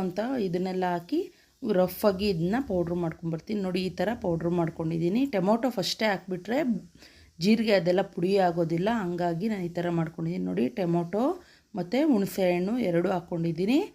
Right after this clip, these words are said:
ನಾವೊಂದು ಸ್ವಲ್ಪ ಹುಳಿ ತಿಂತೀವಿ, ಹಂಗಾಗಿ ನಿಮಗೆ ಬೇಡ ಅಂದರೆ ನೀವು ಸ್ಕಿಪ್ ಮಾಡ್ಕೋಬೋದು. ಕೊತ್ತಂಬರಿ ಸೊಪ್ಪು ಒಂದು ಸ್ವಲ್ಪ ಹಾಕ್ಕೊಂಡು ನೋಡಿ, ಈ ರೀತಿ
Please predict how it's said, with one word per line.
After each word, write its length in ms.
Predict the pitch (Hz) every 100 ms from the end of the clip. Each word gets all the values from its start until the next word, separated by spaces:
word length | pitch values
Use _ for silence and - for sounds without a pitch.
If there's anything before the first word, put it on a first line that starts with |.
| _ _ _ -
ನಾವೊಂದು 320 | 190 196 220 202
ಸ್ವಲ್ಪ 200 | 202 202
ಹುಳಿ 180 | 180 185 185
ತಿಂತೀವಿ, 400 | 185 170 196 208 196
ಹಂಗಾಗಿ 420 | 170 165 165 185 269
ನಿಮಗೆ 260 | 233 233 190
ಬೇಡ 160 | 196 202 190 185
ಅಂದರೆ 200 | 202 370 294
ನೀವು 200 | 220 262 415 -
ಸ್ಕಿಪ್ 260 | 185 170 175
ಮಾಡ್ಕೋಬೋದು. 420 | 165 156 165 185 233
ಕೊತ್ತಂಬರಿ 340 | 233 277 247 240
ಸೊಪ್ಪು 180 | 226 -
ಒಂದು 120 | 190
ಸ್ವಲ್ಪ 220 | 190 180 185
ಹಾಕ್ಕೊಂಡು 380 | 180 185 180 220 339 - _ _ _ 185
ನೋಡಿ, 160 | 180 180
ಈ 80 | 180 180
ರೀತಿ 200 | 185 175